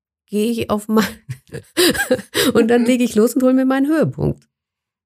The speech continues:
Speaker 2: Wie wichtig ist der Höhepunkt für dich?
Speaker 1: Ich finde den toll.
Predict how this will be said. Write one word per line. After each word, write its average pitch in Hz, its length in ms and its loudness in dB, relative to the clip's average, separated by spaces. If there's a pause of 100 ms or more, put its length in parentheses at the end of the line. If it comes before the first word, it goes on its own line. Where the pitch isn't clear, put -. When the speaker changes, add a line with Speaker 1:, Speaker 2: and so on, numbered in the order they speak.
(140)
Speaker 2:
Wie 170 120 -8
wichtig 185 320 -8
ist 180 140 -10
der 180 100 -6
Höhepunkt 220 480 -8
für - 100 -20
dich? 226 300 -20 (1040)
Speaker 1:
Ich 170 160 -6
finde 185 240 -2
den 127 120 0
toll. 127 420 -2